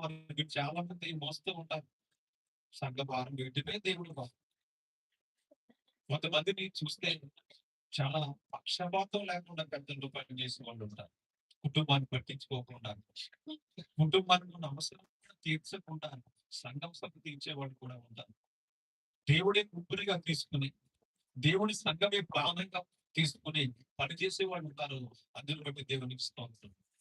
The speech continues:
ఎందుకంటే దేవుని సంఘంలో దేవుని కృపను బట్టి తెలియజేసేది ఒకటే, మనము దేవునికి ఉన్న భారాన్ని మనం కూడా ఎత్తుకోవాలి. అప్పుడు మన ప్రాణాలకు విశ్రాంతి. ఇప్పుడు యేసునికి ఉన్న భారం ఏంటో చూద్దాం.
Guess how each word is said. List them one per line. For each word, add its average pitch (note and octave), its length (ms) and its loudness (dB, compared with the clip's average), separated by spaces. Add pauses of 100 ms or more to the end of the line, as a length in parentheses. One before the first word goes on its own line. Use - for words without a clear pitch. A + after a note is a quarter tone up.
(200)
ఎందుకంటే A3 360 4 (140)
దేవుని - 460 2 (220)
సంఘంలో - 440 -6 (760)
దేవుని A3 260 6 (260)
కృపను F3+ 360 -2
బట్టి G#3 220 0 (100)
తెలియజేసేది E3+ 560 0
ఒకటే, D3 280 -6 (840)
మనము E3+ 380 2 (580)
దేవునికి G#3 420 6
ఉన్న - 120 2 (140)
భారాన్ని F3 500 2
మనం D3 240 -2
కూడా C3+ 160 -4 (600)
ఎత్తుకోవాలి. C#3 540 2
అప్పుడు - 260 -8
మన E3+ 100 0 (120)
ప్రాణాలకు E3+ 580 0 (420)
విశ్రాంతి. B2+ 500 0 (200)
ఇప్పుడు F#3 280 -2
యేసునికి B3 420 6
ఉన్న A3 140 2 (140)
భారం F3 320 4
ఏంటో F3 200 -6 (560)
చూద్దాం. D3 320 -6